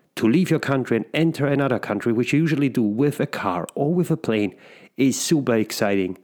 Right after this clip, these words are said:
especially when you pass the border itself with a sign that says Slovenia or Zagreb. Zagreb's not a country, it's a city, but it's anyway exciting. Anyway,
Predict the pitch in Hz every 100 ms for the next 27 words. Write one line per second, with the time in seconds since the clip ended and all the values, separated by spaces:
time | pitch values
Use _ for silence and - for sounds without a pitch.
0 | _ _ - 117 - - 143 165 143 135
1 | 127 143 131 - - 139 131 - 117 -
2 | 127 123 - - 147 - - 110 98 92
3 | 190 185 139 - 120 104 101 98 _ _
4 | - _ _ - 107 - 107 101 90 -
5 | - _ _ _ _ - - 117 113 98
6 | 90 82 - _ _ _ _ - _ _
7 | _ - 110 - 98 - 90 - _ _
8 | _ _ _ _ - - 120 117 110 104
9 | 113 98 101 - - 98 87 _ _ _
10 | - 101 104 - 127 104 101 - - 104
11 | 95 87 _ _ _ - - _ _ _
12 | _ _ - 185 131 95 87